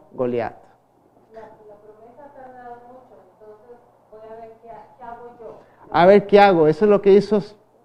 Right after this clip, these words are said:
Speaker 1: Abraham. Dice, "Ya me cansé de esperar mi propia descendencia, voy a buscarla con,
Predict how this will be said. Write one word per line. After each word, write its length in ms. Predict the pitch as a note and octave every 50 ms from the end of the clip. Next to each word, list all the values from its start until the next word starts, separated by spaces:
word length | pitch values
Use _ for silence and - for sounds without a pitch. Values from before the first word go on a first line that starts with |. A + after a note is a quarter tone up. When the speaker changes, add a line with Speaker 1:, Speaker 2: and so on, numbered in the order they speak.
| _ - -
Speaker 1:
Abraham. 580 | - E3 D#3+ D#3 D3+ E3 F3+ G3+ G#3+ G3 F3+
Dice, 380 | D#3 F3 F3 - - F3 D#3 D3
"Ya 360 | F3 G3 G#3 G#3 G3+ F3+ D#3+ D#3 D#3+ E3 - - _ - - - _ _ -
me 240 | D3+ D#3+ E3 D#3+ D3+
cansé 300 | - D#3 D#3 D3+ D3+ G3
de 60 | G3+
esperar 400 | G3 G3 - F#3+ F3+ F3+ F#3 F#3+
mi 120 | F#3 F#3 F#3
propia 300 | F#3 F#3 F#3 F#3+ G3+ G3
descendencia, 640 | F#3 F3 F#3 F3 D#3+ D#3 E3+ G3+ G3 F#3+ G3+ G3+ F#3
voy 140 | F3 F3 F3+
a 20 |
buscarla 720 | F3 F3 E3+ - - F3+ E3+ E3+ E3 F3 F3 F3 E3 D3 - - - - - - _ _ _ _ _ -
con, 380 | - D#3+ D3+ D3 C#3+ C#3 C#3